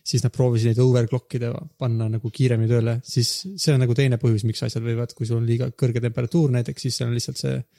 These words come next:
randomness natuke suurem ja võib-olla see mälu ei suuda kõiki bitte nii hästi enam hoida.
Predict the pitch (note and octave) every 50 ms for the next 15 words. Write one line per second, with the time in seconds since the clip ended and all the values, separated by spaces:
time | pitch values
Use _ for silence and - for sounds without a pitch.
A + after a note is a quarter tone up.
0 | _ - - _ _ _ _ _ _ _ - B2 B2 C3 C3 A#2 A#2+ A2+ A#2 A2+
1 | - C3 A#2 - - B2+ B2 - E3+ D#3+ D3 B2+ A#2 A#2 A#2 B2 A#2 B2 - -
2 | - A#2 A#2+ A#2 A#2 A#2 A#2+ A#2+ A2+ B2+ A#2+ - B2 B2 - C3+ A#2+ - C#3 -
3 | C#3 - _ - C3 B2 B2 A#2+ - - C3 B2 B2+ C3 B2+ B2 B2+